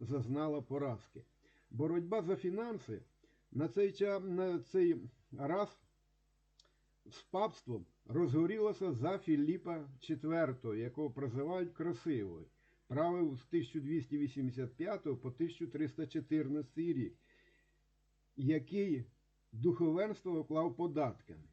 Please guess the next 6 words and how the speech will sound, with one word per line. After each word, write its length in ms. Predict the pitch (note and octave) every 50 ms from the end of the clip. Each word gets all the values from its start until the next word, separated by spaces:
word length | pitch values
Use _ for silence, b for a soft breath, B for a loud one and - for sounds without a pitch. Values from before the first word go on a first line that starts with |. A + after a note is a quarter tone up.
| _ _ _ _ _ _ _
Папа 300 | - A#3 B3+ - G#3+ F#3
Бенефіцій 720 | C#3+ C3+ D3+ D#3 D#3 D#3 D3+ D#3 D#3+ D3 B2+ - D3 C#3+ C3+
В-, 840 | C3+ C#3 D3 D3 C3+ A#2 B2 B2 B2+ B2+ B2+ B2 A#2+ A#2+ A#2 A2 A2
восьмий 640 | A2+ A2+ C3 D#3+ E3 C#3+ B2+ A#2 A2+ G#2+ F#2+ F2 - _ _ _
виступив 680 | - A#2 D3+ G#3+ A#3 - - A3+ G#3+ - A3 A3+ G3+
проти, 600 | D#3+ - G3 F#3+ G3 G3 F#3+ - - E3+ D#3 D3